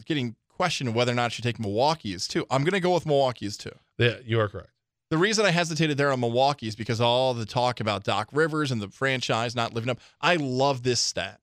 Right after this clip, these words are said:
Speaker 1: I love both of these stats, Levac. Tell me which one you find more impressive. That in the last ten months,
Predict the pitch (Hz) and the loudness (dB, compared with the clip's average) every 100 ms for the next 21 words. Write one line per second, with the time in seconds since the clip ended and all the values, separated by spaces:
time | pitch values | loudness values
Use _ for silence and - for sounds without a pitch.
0 | _ 160 190 143 185 156 131 - 113 101 | _ 2 2 4 2 2 -6 -2 -2 -2
1 | 107 110 107 - _ - 220 262 247 214 | -4 -2 -2 -6 _ 2 2 4 0 -2
2 | 202 160 165 143 123 120 110 98 101 - | -2 0 0 0 0 0 -2 -6 -6 -12
3 | _ _ _ _ _ _ 123 147 190 196 | _ _ _ _ _ _ 0 2 4 2
4 | 185 170 196 254 - - 220 214 190 139 | 2 4 2 2 -2 -2 -2 0 0 0
5 | 107 - | -4 -10